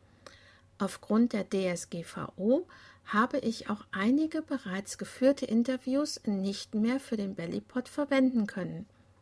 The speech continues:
Daher wird es den Beitrag über Tribal,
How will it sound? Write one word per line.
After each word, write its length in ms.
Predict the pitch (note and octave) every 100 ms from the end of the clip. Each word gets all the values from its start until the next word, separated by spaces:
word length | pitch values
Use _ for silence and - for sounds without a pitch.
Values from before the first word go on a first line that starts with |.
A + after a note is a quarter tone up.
| - - - - - _ _
Daher 500 | F3+ F3 F3 A3 A#3
wird 160 | G#3 G#3
es 160 | G#3
den 180 | - F3
Beitrag 580 | E3 E3 F3 - A3 -
über 220 | - F3
Tribal, 640 | - - D3+ D3+ - B3+